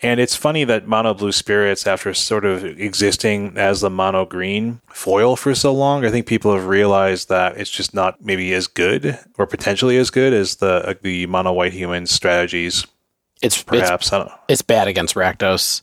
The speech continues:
Speaker 1: Yeah.
Speaker 2: Yeah.
Speaker 1: And I feel like mono white humans can potentially just go wide around Rakdos. Like, they're not just, like, automatically a dog to it.
Speaker 2: Oh,
Speaker 1: So
Speaker 2: in, in my experience, I think that mono white, eh,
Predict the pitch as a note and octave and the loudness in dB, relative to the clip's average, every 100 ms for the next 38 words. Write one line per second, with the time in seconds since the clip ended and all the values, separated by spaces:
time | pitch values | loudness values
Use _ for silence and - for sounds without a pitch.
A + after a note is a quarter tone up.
0 | _ F#2 D#2+ - - F#2 F2 - - C3 | _ -4 -4 -6 -6 -2 -2 -6 -4 0
1 | C#3 G#3+ F3 A2+ A#2 A#2 G2+ F#2+ G#2 G#2+ | 2 2 2 2 2 2 0 -2 -2 -2
2 | - G2 F#2 - - - G2+ F#2+ - G#2 | -2 -6 -8 -10 -8 -4 -2 0 2 2
3 | G2+ F#2+ - G2+ - G2+ F2+ E2 E2 F2+ | 2 -4 -4 -4 0 0 2 2 2 2
4 | A2 A#2 - A2 A#2 A#2+ B2 A#2 B2 A#2+ | 0 -6 -8 -2 0 0 0 0 0 0
5 | C#3 C#3 - F#3+ - A2 G#2+ G2 G2 - | 0 0 0 -2 0 0 0 0 -2 -2
6 | F#2 G2 F#2+ F2 F2 - F2+ E2 E2+ E2+ | -2 0 0 0 -2 -2 -4 0 0 0
7 | F#2+ G#2 G2 G#2 D3+ B2+ F#2+ F2 E2+ - | -2 0 0 2 2 2 2 0 -2 -2
8 | B2 - B2 A#2+ E3+ D#3+ - G#2+ G2+ G2 | -2 0 0 2 2 0 0 0 2 2
9 | F#2+ F#2 - - _ - - C3+ D3 G#2+ | 2 0 -2 -4 _ -6 -2 -2 0 0
10 | E2+ F#2+ F#2 F2+ F#2+ F2 - _ _ - | 2 2 2 4 4 2 -2 _ _ -4
11 | G#2+ | 0